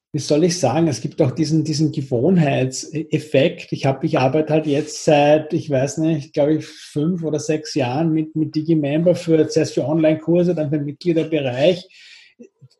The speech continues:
Du brauchst diese, diese, diese Anbieter ja nicht nur, wenn du wirklich eine Membership aufbauen willst, sondern wenn du einen ganz normalen Online-Kurs, einen Selbstlernkurs oder ein Gruppenprogramm machen willst, brauchst du ja auch so ein Programm, das dir steuert,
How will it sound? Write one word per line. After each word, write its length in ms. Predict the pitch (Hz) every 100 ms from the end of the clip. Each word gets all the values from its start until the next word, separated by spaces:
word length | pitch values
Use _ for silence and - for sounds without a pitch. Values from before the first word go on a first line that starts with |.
| _
Du 120 | - 170
brauchst 420 | 147 156 185 -
diese, 300 | 170 180 165
diese, 520 | 175 165 170 165 160 - _ _ _
diese 220 | 170 160 135
Anbieter 400 | 151 170 175 175
ja 160 | 170
nicht 340 | 165 180 175 180
nur, 220 | 180 170
wenn 140 | 160
du 100 | 160
wirklich 240 | 170 180 156
eine 160 | 165
Membership 540 | 139 160 190 - 156 143
aufbauen 600 | 127 127 - 143 143 135
willst, 320 | 147 170 -
sondern 200 | 156 147
wenn 140 | 147
du 60 | 151
einen 120 | 147
ganz 300 | 143 151 147
normalen 360 | 160 139 135 -
Online-Kurs, 800 | 143 190 180 165 - 160 165 -
einen 100 | 131
Selbstlernkurs 720 | 160 - - 160 - 170 160
oder 180 | 165 156
ein 140 | 147 165 -
Gruppenprogramm 640 | 190 196 160 165 156 151 147
machen 320 | 156 156 160
willst, 220 | 156 -
brauchst 280 | 139 147 -
du 60 | 165
ja 60 |
auch 200 | 131 156
so 160 | - 170
ein 280 | 143 147 139
Programm, 360 | 165 151 135 165
das 160 | 165
dir 120 | - 147
steuert, 500 | - 131 160 160